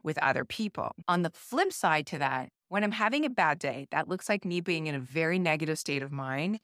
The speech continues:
because I'm emotionally dysregulated. So I'm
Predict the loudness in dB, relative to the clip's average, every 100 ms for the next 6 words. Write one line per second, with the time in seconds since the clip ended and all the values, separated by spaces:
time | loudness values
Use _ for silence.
0 | -6 -6 -4 2 4 6 4 -2 -4 -2
1 | 0 2 2 0 -2 -2 0 -2 -2 -4
2 | -2 -4 -6 -6 -8 -2 0 0 -4 _
3 | _ -4 2 4 4 2 0 0